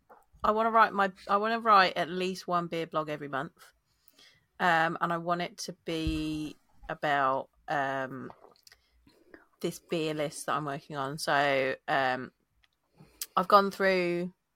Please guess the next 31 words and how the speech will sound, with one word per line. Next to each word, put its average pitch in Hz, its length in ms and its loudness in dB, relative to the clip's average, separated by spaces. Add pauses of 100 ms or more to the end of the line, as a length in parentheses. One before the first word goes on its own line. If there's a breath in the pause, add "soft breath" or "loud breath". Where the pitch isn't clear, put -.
those 175 200 0
books - 400 -4
that 165 160 -8
say 147 640 -2 (960)
one 147 120 -6
thousand 180 440 -6
and 214 100 -2
one 247 160 -2
beers 220 380 0
you 143 80 -8
should 156 320 -8 (240)
try 151 160 -6
before 202 180 -8
you 277 80 -4
die, 160 480 4 (140)
and 170 80 0
I've 156 160 -2
picked - 240 -6
out, 165 160 2
like, 156 180 -2
a 165 60 -12
hundred 160 340 -8
and 156 160 -8
eighty 151 420 -8
that 120 120 -4
I 135 100 -6
think - 300 -14
are 120 160 -8
spec-, - 240 -12 (180)
that 143 120 -2
are 123 140 -4